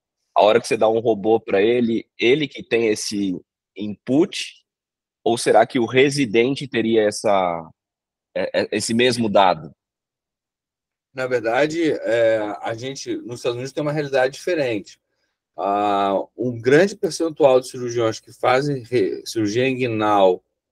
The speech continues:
Speaker 2: robótica não tem experiência com a re-, a, a laparoscopia inguinal, o que é diferente do Brasil.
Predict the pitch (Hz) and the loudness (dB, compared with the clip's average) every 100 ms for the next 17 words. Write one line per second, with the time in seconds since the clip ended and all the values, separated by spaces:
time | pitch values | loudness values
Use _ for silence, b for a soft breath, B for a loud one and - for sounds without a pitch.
0 | _ _ _ _ _ - 117 107 113 127 | _ _ _ _ _ 0 2 4 4 4
1 | - - 120 85 - _ 113 135 151 180 | 2 -2 -8 -8 -8 _ -8 0 4 4
2 | 208 - 160 160 - 151 117 123 - 131 | 2 -2 -2 -4 -2 -2 0 -2 -4 -6
3 | - 127 123 123 98 92 101 - 92 98 | -4 -4 -4 -4 -6 -4 -4 -4 -2 0
4 | 101 113 - 110 - 113 131 156 101 78 | 0 -2 -4 -6 -4 -4 -2 -2 -2 -4
5 | - - 98 117 117 - 123 107 123 143 | -6 -10 2 2 2 4 4 6 2 -2
6 | 113 104 90 82 76 64 | -4 -2 0 0 -2 -10